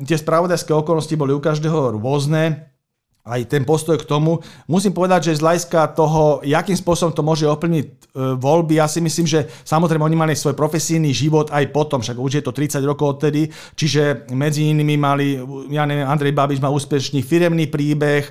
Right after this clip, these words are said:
vybudoval nejakú firmu, e, mal aj nejaké funkcie, však bol aj predseda vlády Českej republiky, bol minister financií, Peter Pavel má zasa svoju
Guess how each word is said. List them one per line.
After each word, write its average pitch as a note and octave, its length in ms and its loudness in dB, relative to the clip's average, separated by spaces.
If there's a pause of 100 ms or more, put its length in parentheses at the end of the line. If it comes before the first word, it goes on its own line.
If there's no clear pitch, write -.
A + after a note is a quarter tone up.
(260)
vybudoval C#3+ 480 2
nejakú C3+ 320 -2
firmu, D#3+ 480 2
e, C#3 400 -2
mal C#3+ 240 2
aj D3 160 2
nejaké C#3+ 280 -2 (360)
funkcie, E3+ 400 0
však C#3 320 -2
bol C#3 240 2
aj C3+ 160 -2
predseda C#3+ 320 -2
vlády D#3 320 0
Českej D3 320 0
republiky, C3+ 480 -2
bol C3 160 0
minister D#3 320 0
financií, C#3 640 -2 (240)
Peter D#3+ 240 0
Pavel D3 320 0
má C#3+ 160 -2
zasa C3+ 240 -4
svoju C#3 560 0